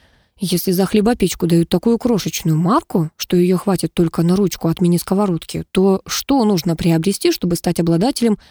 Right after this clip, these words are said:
полного набора?" пробормотала я. "Главное начать", оптимистично воскликнул продавец.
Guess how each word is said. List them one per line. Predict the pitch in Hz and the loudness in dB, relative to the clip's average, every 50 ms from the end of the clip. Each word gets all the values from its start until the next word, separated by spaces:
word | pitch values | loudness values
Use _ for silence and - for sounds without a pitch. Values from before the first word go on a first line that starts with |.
| _ _ - | _ _ -4
полного | - 277 285 285 285 285 285 294 | 0 2 2 2 2 2 2 2
набора?" | 302 311 269 214 165 165 160 - _ _ _ _ _ _ _ _ - | 2 2 2 0 0 -2 -2 -6 _ _ _ _ _ _ _ _ -4
пробормотала | - 165 160 151 160 151 151 147 - - 156 196 240 262 | -2 -2 0 0 0 -2 -2 -6 -4 -4 -2 -2 0 -2
я. | 254 233 - 156 156 - _ _ _ _ _ _ _ _ _ - _ _ - | -2 -4 -4 -8 -8 -8 _ _ _ _ _ _ _ _ _ -20 _ _ -6
"Главное | - 196 202 220 240 247 247 226 240 240 247 240 | -2 0 2 4 4 4 2 2 2 0 2 2
начать", | 254 262 262 - - 226 165 165 - - _ _ _ _ - | 0 0 0 0 0 0 0 0 -4 -8 _ _ _ _ -4
оптимистично | - 165 - - 180 165 160 - - - - 302 311 - - - 311 302 | -4 -4 -2 -2 -2 -2 -2 -2 -4 0 0 0 0 0 -4 -2 -2 -2
воскликнул | 285 254 - - - 196 165 - - - 190 190 | -2 -2 -4 -6 -4 -4 -4 -4 -2 -2 -2 -2
продавец. | - 175 170 170 190 190 170 - - - - | -2 -4 -2 -2 -2 -2 -2 -6 -8 -10 -14